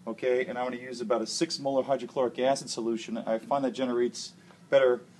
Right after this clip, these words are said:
um, chlorine gas. And of course, um, the reaction is between the acetylene gas that I produce by the reaction between the calcium carbide that I drop in water.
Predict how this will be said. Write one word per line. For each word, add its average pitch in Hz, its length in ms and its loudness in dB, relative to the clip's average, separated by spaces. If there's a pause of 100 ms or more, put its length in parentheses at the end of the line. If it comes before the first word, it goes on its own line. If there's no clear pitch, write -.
(200)
um, 107 500 -2
chlorine 127 320 2
gas. 117 500 0 (300)
And 127 160 -2
of 120 120 -2
course, - 500 -2
um, 120 340 4 (280)
the 135 80 -4
reaction 170 400 2
is 151 40 -4
between 151 320 -6
the 131 100 -8
acetylene 208 420 4
gas 131 320 2
that 131 80 0
I 131 80 4
produce 120 600 -2 (420)
by 117 800 4 (340)
the 127 100 0
reaction 131 580 2
between 139 360 -12
the 123 80 -6
calcium 143 540 -4
carbide 147 720 2
that 120 100 -2
I 117 80 -2
drop 120 420 0
in 196 220 6
water. 127 320 2